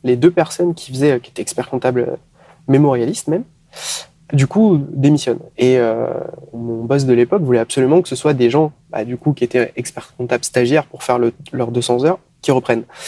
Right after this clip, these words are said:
Et avec un de mes collègues, en gros, bah, tu sais, on était deux pour deux, ça se passe, enfin, tu vois, c'était limite la suite logique. Donc,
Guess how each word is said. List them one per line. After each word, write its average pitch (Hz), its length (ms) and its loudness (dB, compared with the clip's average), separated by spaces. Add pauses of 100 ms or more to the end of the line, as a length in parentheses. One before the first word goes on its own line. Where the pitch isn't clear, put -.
(260)
Et 131 40 2
avec 127 200 2
un 127 80 2
de 127 40 2
mes 131 80 2
collègues, 156 280 4
en 139 80 2
gros, 143 180 4
bah, 120 240 4
tu - 100 -12
sais, 156 60 4
on 127 140 0
était 120 200 0
deux 139 160 2
pour 139 240 0
deux, 156 280 6
ça 117 120 -8
se - 60 -10
passe, - 300 -6
enfin, 113 200 -2 (300)
tu - 60 -2
vois, 147 80 4
c'était 135 260 0
limite 139 240 2
la 139 80 2
suite - 220 -8
logique. 139 240 2
Donc, 135 240 0